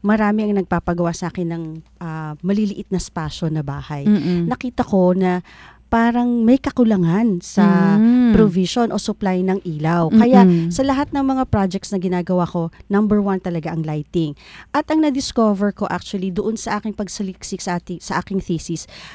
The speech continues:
Speaker 1: ay, um, majority, no,
Speaker 2: Mm-mm.
Speaker 1: ng, ah, fifty, ah, spaces na gina-, na pinag-aralan ko ay majority sa kanila ay mababa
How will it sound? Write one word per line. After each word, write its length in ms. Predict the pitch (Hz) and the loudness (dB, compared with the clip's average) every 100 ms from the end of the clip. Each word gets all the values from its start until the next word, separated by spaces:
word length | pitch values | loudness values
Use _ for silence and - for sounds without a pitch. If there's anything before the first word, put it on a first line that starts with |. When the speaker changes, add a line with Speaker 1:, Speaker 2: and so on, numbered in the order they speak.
| - 247 | -4 2
Speaker 1:
ay, 240 | 262 262 - - _ - | 2 2 -4 -20 _ 0
um, 560 | 226 233 233 220 202 190 - - | 2 4 2 0 -2 -8 -20 -6
majority, 1040 | 208 226 180 214 208 202 196 - 226 214 | 0 0 2 6 6 4 0 -2 0 2
no, 240 | 175 175 185 - | 2 2 -2 -8
Speaker 2:
Mm-mm. 240 | - 190 143 | -2 0 2
Speaker 1:
ng, 200 | 185 185 | 2 2
ah, 400 | 175 165 160 156 _ _ | -2 -2 -4 -6 _ _
fifty, 720 | - 240 - - - 277 269 170 - - - | -6 -6 -6 -18 -4 0 0 0 -10 -14 -6
ah, 160 | 175 | -4
spaces 640 | 165 - - 214 208 190 - | -4 -6 0 0 0 -4 -4
na 80 | 180 | -4
gina-, 340 | 175 170 165 170 | -2 -2 -4 -4
na 260 | 175 165 165 _ | -6 -4 -8 _
pinag-aralan 640 | - 185 - 180 175 170 175 | -6 -6 -4 -2 -2 -2 -4
ko 180 | - 156 - | -4 -8 -4
ay 140 | 190 - - - | -6 -6 -18 -4
majority 500 | 214 196 226 220 220 | -2 4 4 4 -6
sa 160 | - | -8
kanila 400 | 208 190 185 180 - | -4 -2 0 -2 0
ay 260 | 247 285 - - - | 2 2 -2 -14 -2
mababa 800 | 214 226 185 180 185 165 220 - | 2 2 4 2 4 2 2 0